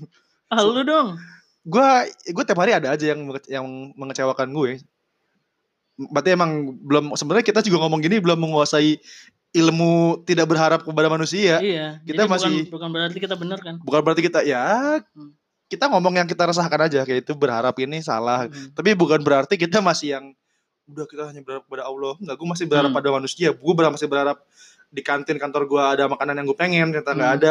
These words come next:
Speaker 2: kecewa.
Speaker 1: Hmm. Iya.
Speaker 2: Kita masih tidak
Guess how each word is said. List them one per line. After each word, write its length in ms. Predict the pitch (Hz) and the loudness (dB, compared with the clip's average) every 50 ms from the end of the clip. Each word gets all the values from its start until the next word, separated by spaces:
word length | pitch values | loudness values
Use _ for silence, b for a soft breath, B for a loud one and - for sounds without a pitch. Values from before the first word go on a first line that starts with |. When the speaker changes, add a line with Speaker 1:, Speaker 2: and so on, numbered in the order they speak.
| 160 | 4
Speaker 2:
kecewa. 400 | - - - 160 160 - 135 131 127 127 127 127 131 | 2 -2 -4 -2 0 0 2 2 2 2 2 0 0
Speaker 1:
Hmm. 80 | - - _ _ - | -4 -6 _ _ -6
Iya. 260 | 151 151 147 139 135 131 131 _ _ _ _ _ _ _ _ _ | -4 -2 -2 -2 -2 -4 -8 _ _ _ _ _ _ _ _ _
Speaker 2:
Kita 180 | - - - 196 | -12 -6 -4 -2
masih 260 | 196 170 165 165 151 | -2 -2 -2 -4 -6
tidak 320 | - 156 147 139 139 - | -6 -4 -2 0 -2 -2